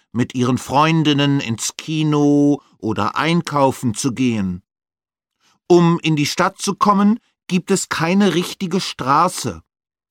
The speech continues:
Und außerdem haben wir kein Auto. Also muss sie entweder mit dem Rad fahren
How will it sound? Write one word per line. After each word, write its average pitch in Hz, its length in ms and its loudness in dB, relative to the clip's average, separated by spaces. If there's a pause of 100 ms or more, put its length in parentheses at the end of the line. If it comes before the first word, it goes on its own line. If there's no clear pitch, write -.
(260)
Und 165 180 0
außerdem 190 720 2 (240)
haben 190 360 2
wir 208 140 0
kein 208 400 -2
Auto. 185 560 -2 (840)
Also 147 560 2 (320)
muss 156 240 0
sie 151 100 -2
entweder 139 640 0
mit 117 160 -2
dem 104 140 -4
Rad 90 440 0
fahren 170 560 -2